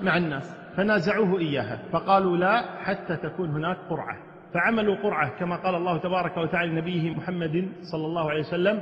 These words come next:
"وما كنت لديهم إذ يلقون أقلامهم أيهم يكفل مريم وما كنت لديهم إذ يختصمون". إذن صار هناك إلقاء أقلام، قرعة.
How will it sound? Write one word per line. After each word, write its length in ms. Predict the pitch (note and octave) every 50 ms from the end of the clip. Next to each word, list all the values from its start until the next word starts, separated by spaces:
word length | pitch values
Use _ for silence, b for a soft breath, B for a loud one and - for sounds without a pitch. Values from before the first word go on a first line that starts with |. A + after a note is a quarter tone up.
| -
"وما 220 | F3 F#3+ G3+ G#3 F#3+
كنت 320 | - - G#3 F#3+ - F3+
لديهم 520 | D#3+ E3 E3 F3+ F#3+ F#3+ D3+ D#3 F3 E3+ D3
إذ 160 | D#3+ D#3 C#3+
يلقون 460 | D#3 D#3 D#3 D3+ - F3 E3+ D#3+ D#3+ D#3+ E3+ E3+ E3 - -
أقلامهم 720 | D3+ C#3 - D3+ D#3+ F3+ F#3 F3+ E3+ D#3 D#3+ G3+ A3+ A#3 - - - -
أيهم 260 | F3+ F#3 F3+ E3+ F3
يكفل 200 | F3 E3+ - F3+
مريم 380 | F3 F3 F#3 F#3+ F#3 G3+ G#3+ G#3 G3 - - - -
وما 220 | D#3+ D#3 D#3+ D#3 D3
كنت 300 | - E3+ E3+ D3+ - D3+
لديهم 380 | C#3+ C#3+ C#3+ E3 D#3 C#3 D3 D#3
إذ 140 | D3+ B2+ C3
يختصمون". 580 | C3+ - - - A#2+ - - A#2 G#2+ G#2 G#2 - - - - - -
إذن 200 | C#3+ D3 D3+ D#3+
صار 220 | D3+ - F3+ F#3 E3
هناك 340 | C#3 D#3 D#3+ F3 G3 A3 G#3+ - - - -
إلقاء 420 | E3+ E3 D#3+ D#3+ F#3 F3+ C3+ D#3 D#3
أقلام، 280 | D3+ D3+ C#3+ C#3 B2
قرعة. 440 | A#2 A2+ - - D#3+ B2+ A#2 A2 F#2+